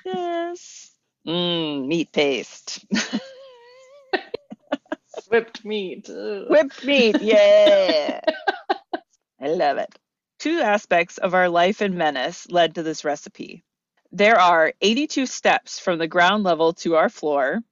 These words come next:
Speaker 1: Our sixteenth century house has no elevator. And the telephone is always ringing, announcing visitors. One day, the call came late in the afternoon, and the only time we were free to see the callers was immediately.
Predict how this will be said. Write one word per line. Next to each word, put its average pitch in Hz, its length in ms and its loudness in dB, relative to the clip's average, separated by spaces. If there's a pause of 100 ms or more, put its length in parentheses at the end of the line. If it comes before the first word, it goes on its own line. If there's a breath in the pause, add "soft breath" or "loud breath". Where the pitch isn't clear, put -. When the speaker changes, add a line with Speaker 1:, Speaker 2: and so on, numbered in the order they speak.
(380)
Speaker 1:
Our 151 140 2
sixteenth - 600 -6
century 180 380 -4
house 175 400 0
has 170 240 -2
no 143 200 0
elevator. 160 640 -2 (420)
And 202 420 2
the 202 80 -10
telephone 202 520 0
is 151 120 -6
always 160 320 2
ringing, 151 540 -8
announcing 170 540 -4
visitors. - 680 -8 (260)
One 247 240 0
day, 156 360 0
the 175 120 -6
call 196 240 2
came 175 220 -6
late 196 200 0
in 202 60 -6
the 190 120 -2
afternoon, 151 800 -10
and 175 160 -6
the 170 120 -4
only 208 260 -2
time 165 640 -6
we 175 220 -4
were 165 140 -2
free 185 360 -4
to 180 120 -8
see 170 280 -4
the 165 140 -4
callers 175 600 0
was 165 180 -4
immediately. 208 800 -4